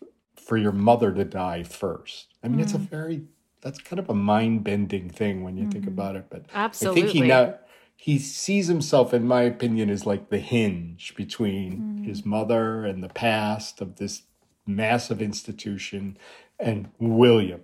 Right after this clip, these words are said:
Speaker 1: something sleeker, something twenty-first century, something that speaks to people of all ages and, uh, they can appreciate it. I think he sees himself as, you know,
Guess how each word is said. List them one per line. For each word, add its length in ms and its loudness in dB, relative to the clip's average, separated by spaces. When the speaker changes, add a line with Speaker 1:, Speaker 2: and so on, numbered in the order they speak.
Speaker 1:
something 460 -4
sleeker, 1040 -2
something 680 -4
twenty-first 580 -4
century, 720 0
something 440 2
that 140 -2
speaks 360 -2
to 100 -6
people 440 -2
of 120 -2
all 320 6
ages 760 -4
and, 340 -4
uh, 220 -6
they 160 -4
can 160 -6
appreciate 720 -2
it. 160 -8
I 80 -8
think 460 -2
he 260 -8
sees 380 -2
himself 460 -2
as, 260 -8
you 60 -4
know, 180 -8